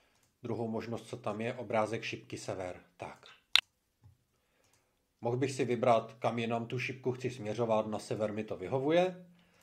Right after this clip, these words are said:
Tak a teď, když si ten program nahraju do mikrobitu, tak mám ho nahraný. Všimněte si, že jsem začal povídat a ta šipka mi neustále svítí.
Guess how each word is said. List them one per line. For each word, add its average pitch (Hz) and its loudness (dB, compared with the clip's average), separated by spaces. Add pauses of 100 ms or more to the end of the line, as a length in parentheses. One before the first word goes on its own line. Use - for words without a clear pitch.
(480)
Tak 92 -2
a - -18
teď, 117 -8
když 160 -2
si 202 0
ten 214 2
program 196 4
nahraju 117 4
do 135 0
mikrobitu, 101 -6 (4000)
tak 87 -8
mám 98 -4
ho 127 0
nahraný. 127 0 (1500)
Všimněte 143 0
si, 147 -2
že 147 2
jsem 160 -2
začal 160 6
povídat 131 0
a - -10
ta 147 0
šipka 143 -2
mi 147 4
neustále 131 4
svítí. - -10